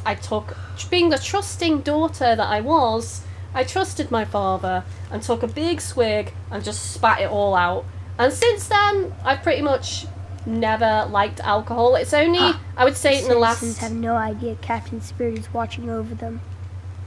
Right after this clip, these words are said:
Speaker 1: in the last year and a half that I've started drinking wine on occasion, and that's it. Like, I don't drink otherwise. Don't drink hot drinks, don't drink fizzy drinks, don't drink alcohol, really.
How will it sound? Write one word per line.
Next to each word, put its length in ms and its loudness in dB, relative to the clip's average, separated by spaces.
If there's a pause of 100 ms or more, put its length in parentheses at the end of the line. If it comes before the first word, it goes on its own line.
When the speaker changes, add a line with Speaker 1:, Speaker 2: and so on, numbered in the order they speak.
(320)
Speaker 1:
in 60 -2
the 100 6
last 360 2
year 220 2
and 100 2
a 40 -2
half 600 0
that 180 2
I've 320 0 (140)
started 440 2
drinking 540 -4
wine 500 0
on 180 -2
occasion, 640 -4
and 120 -6
that's 240 -8
it. 180 -6 (180)
Like, 200 -6 (120)
I 80 -2
don't 240 -4
drink 260 -4
otherwise. 760 -6 (880)
Don't 160 4
drink 220 2
hot 200 6
drinks, 300 0
don't 200 0
drink 200 0
fizzy 240 0
drinks, 340 -2
don't 340 0 (160)
drink 300 -4 (140)
alcohol, 560 -4
really. 480 -4